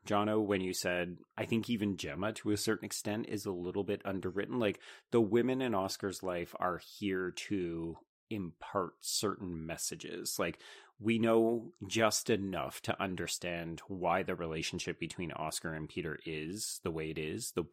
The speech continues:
we know enough to understand why the relationship with his mom is the way it is. And I think the film is just less interested in that. So it's giving us a shorthand to say, "Well, this is the nature of their divorce. You kinda get it, right?"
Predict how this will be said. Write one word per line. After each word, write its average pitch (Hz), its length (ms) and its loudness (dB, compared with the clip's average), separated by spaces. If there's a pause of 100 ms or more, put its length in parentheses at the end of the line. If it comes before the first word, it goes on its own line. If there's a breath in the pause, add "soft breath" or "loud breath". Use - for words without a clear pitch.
(540)
we 87 80 -4
know 90 220 2
enough 87 400 0
to - 120 0
understand 85 460 -4
why 78 360 -2
the 87 100 -2
relationship 82 520 -4
with 101 120 -2
his 123 180 -2
mom 117 320 4
is 78 140 -4
the 85 80 -4
way 76 180 -2
it 76 100 -4
is. 76 220 -2 (500 loud breath)
And 85 440 0 (880)
I 120 100 6
think 120 320 2
the 107 100 6
film 101 360 6
is 95 140 0
just - 300 -4
less 90 460 -2
interested 85 600 -4
in 92 160 0
that. 131 240 0
So 92 160 0
it's 80 160 -4
giving 85 320 -2
us 82 480 0 (320 soft breath)
a 98 100 2
shorthand 87 640 2
to 87 80 -6
say, 85 200 -2
"Well, 82 400 -2
this 101 380 2
is 117 100 -2
the 117 100 6
nature 92 360 2
of 78 240 -4
their 80 120 -2
divorce. 73 640 -6
You 98 200 2
kinda 73 300 -6
get - 220 -4
it, - 140 -10
right?" 76 360 -4